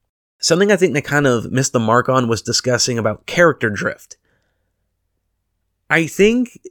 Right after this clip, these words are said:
that's a problem to discuss that with regards to a trope, especially when they used Godzilla. The reason why I think that's an issue is because Godzilla has evolved over time radically into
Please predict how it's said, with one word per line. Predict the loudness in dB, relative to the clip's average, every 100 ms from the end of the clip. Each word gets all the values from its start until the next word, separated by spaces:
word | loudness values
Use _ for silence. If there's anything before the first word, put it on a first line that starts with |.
| -14
that's | -4 -4 -2
a | -4
problem | -4 0 2 2 2 0 0 -2
to | -4
discuss | -2 -2 -2 -2 -2 0
that | 0 -2 -4 -4
with | -4
regards | 0 0 0 -2
to | -4
a |
trope, | -4 -2 2 2 2 -4 _ _ _ _
especially | -4 0 -2 0 0
when | 0
they | 0
used | 0 -2 -2
Godzilla. | 0 0 -2 -4 -4 -6 _ _ _ _ 0
The | 4
reason | 6 4 2 0
why | -2
I | -2
think | -2
that's | -2 -2
an | -2
issue | -2 0 0
is | -2
because | -2 0 0 -4 _ _ _ -6
Godzilla | 0 0 0 0 4 4 4 2
has | 0 -2
evolved | -2 2 4 4 2 0
over | -2 0 -2
time | -6 -4 -2 -2 0
radically | 2 2 0 -4 -6 -4
into | -6 -4 -4